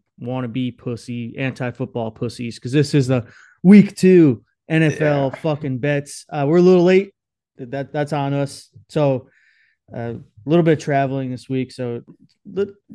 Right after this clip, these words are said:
Speaker 1: we, we won't get into it. We, we won't be late again. Let's just say, you know, we're just sorta like a whore on a one-night stand. We're a little late. We're a little worried, but,
Speaker 2: But
Speaker 1: you
Speaker 2: we're
Speaker 1: know,
Speaker 2: still in the game.
Speaker 1: we're not,
Speaker 2: We're
Speaker 1: we're
Speaker 2: s-,
Speaker 1: not,
Speaker 2: we're
Speaker 1: we're
Speaker 2: still
Speaker 1: not ha-,
Speaker 2: there.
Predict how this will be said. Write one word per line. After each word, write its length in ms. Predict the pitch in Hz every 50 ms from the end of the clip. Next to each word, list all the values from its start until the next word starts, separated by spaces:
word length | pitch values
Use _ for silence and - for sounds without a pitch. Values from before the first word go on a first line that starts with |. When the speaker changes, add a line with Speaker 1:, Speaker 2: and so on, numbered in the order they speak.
| - _ _ _
Speaker 1:
we, 120 | - 220 262
we 200 | 311 277 311 311
won't 220 | 302 262 226 175
get 100 | 208 190
into 260 | 190 180 170 160 160
it. 60 | 160 151
We, 100 | 143 143
we 220 | 139 170 160 180 202
won't 220 | 220 214 208 196
be 100 | 196 175
late 240 | 151 147 143 139 123
again. 320 | 123 113 120 113 110 107 104 _ _ _ _ -
Let's 180 | 135 131 -
just 180 | - 135 123 -
say, 320 | - 131 117 113 107 104 _ _ _ -
you 80 | 123
know, 120 | 123 117 117
we're 160 | 117 127 139
just 160 | 139 143 139
sorta 200 | - 180 175 156
like 180 | 156 151 147 147
a 60 | 143 127
whore 440 | 131 143 147 147 143 143 139 127 - _ _ _ _ -
on 140 | 139 135 131
a 60 | 131
one-night 380 | 127 131 139 139 135 131 131 101
stand. 400 | 98 - 143 139 135 135 131 131
We're 80 | 131 131
a 40 |
little 240 | 139 151 160 160 156
late. 340 | 151 156 151 151 165 - _ _ _ _ _ _ _
We're 120 | - 135
a 40 | 131
little 200 | 131 135 131 131
worried, 480 | 127 139 147 151 147 147 143 143 131 - _
but, 160 | - 135 123 123
Speaker 2:
But 80 | 143
Speaker 1:
you 60 | 151
Speaker 2:
we're 120 | 151 156 147
Speaker 1:
know, 60 | 131
Speaker 2:
still 200 | 131 160 202 196
in 60 | 190
the 80 | 185 175
game. 220 | 135 151 170 165
Speaker 1:
we're 80 | 127 107
not, 220 | - 180 190 190 -
Speaker 2:
We're 60 | 175
Speaker 1:
we're 40 | 170
Speaker 2:
s-, 80 | 156
Speaker 1:
not, 160 | 147 170 -
Speaker 2:
we're 60 | 139 147
Speaker 1:
we're 60 | -
Speaker 2:
still 100 | 165 165
Speaker 1:
not 160 | 165 160 143
ha-, 60 | 143
Speaker 2:
there. 240 | 143 135 110 90 -